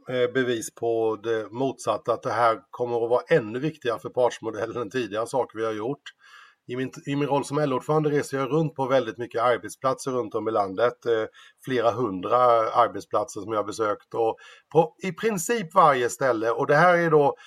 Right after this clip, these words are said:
allt ifrån kommunal verksamhet till väl-, väl-, alltså välfärdssektorer, till industri, till, eh, eh, ja, all-, alla delar.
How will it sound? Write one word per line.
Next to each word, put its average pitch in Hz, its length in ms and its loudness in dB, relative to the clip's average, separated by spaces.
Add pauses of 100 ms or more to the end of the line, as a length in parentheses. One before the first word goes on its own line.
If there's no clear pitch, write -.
(200)
allt 175 300 4
ifrån 165 240 2
kommunal 143 460 4
verksamhet 113 540 2
till 120 100 -8
väl-, 123 220 6 (340)
väl-, 135 260 4
alltså 123 220 0
välfärdssektorer, 117 960 0
till 120 180 -6
industri, 113 680 -4
till, 110 340 -4
eh, 107 80 0 (520)
eh, 113 240 4
ja, 123 200 2 (200)
all-, 185 200 6 (160)
alla 180 300 6
delar. 160 400 4